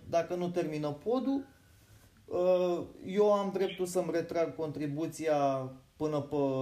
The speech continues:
cincisprezece decembrie, dacă am văzut că n-au terminat podul. Și atunci patru lei care i-am plătit pentru pod mi se întorc înapoi la mine. Dacă suficientă lume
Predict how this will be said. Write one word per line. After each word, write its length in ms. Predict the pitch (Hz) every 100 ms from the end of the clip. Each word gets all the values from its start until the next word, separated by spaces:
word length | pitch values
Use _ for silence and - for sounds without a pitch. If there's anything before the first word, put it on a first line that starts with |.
| 131
cincisprezece 520 | 131 147 135 - 131 127
decembrie, 480 | - 110 92 87 - - - _ - - -
dacă 320 | 117 123 131
am 120 | 127
văzut 240 | 127 127
că 80 | 135
n-au 160 | 123 117
terminat 480 | 123 120 117 113 -
podul. 260 | 90 - - _ _
Și 160 | - 320
atunci 300 | 320 220 214 208
patru 300 | 208 190 185
lei 240 | 190 185
care 180 | 175 160
i-am 200 | 156 143
plătit 400 | 151 147 160 143
pentru 280 | 151 135 139 135
pod 260 | 196 208 208
mi 140 | 185 180
se 120 | 180
întorc 320 | 175 180 175
înapoi 400 | 170 175 - 117
la 120 | 113
mine. 260 | 113 92 - - _ _ _ - - - - - _ _ _ _ _ _ _ _
Dacă 300 | 117 160 175
suficientă 760 | 175 180 196 180 196 214 208 208
lume 680 | 185 185 175 147 107 -